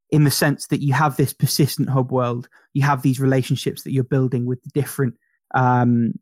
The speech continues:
Greek gods and mythical characters and whatever else, um, going alongside the usual sort of persistent upgrades and, and things that you nudge that way. Um,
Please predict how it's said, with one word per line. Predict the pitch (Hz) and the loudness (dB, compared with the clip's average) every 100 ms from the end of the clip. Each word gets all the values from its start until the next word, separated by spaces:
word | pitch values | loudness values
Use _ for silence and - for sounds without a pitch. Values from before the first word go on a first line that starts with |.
| _ _ - | _ _ -12
Greek | 143 143 135 - | -2 0 0 -2
gods | 143 123 - | -2 -2 0
and | 127 | 2
mythical | 131 - 135 127 | 2 0 -4 -4
characters | 139 123 120 - 131 131 | -2 -2 -2 -6 -6 -2
and | 127 | -2
whatever | 127 127 123 | -2 -2 -4
else, | 120 117 - - _ _ _ - | -6 -6 -12 -14 _ _ _ -6
um, | 131 123 123 123 120 117 - _ _ _ _ - | 0 2 4 4 2 0 -6 _ _ _ _ -4
going | 165 160 160 | 0 2 2
alongside | 143 139 135 - - 147 143 135 127 127 - _ _ _ _ | 2 0 -2 -4 -4 0 0 0 -2 -6 -20 _ _ _ _
the | 147 | -4
usual | 135 151 139 139 | 0 2 2 0
sort | 127 - - | -6 -8 -6
of | |
persistent | 147 - 147 - - 127 | -8 -2 -2 -2 -4 -2
upgrades | 139 - 135 123 123 123 | -4 -4 -2 0 -2 -2
and, | 127 123 | -4 -2
and | - 131 | -4 -2
things | 139 127 123 | 0 0 -2
that | - | -8
you | 131 | -4
nudge | 135 135 127 120 | -2 0 -2 -2
that | 123 117 | -4 -2
way. | 131 123 120 _ _ _ _ _ _ - | -2 -4 -6 _ _ _ _ _ _ -2
Um, | 127 127 | 2 2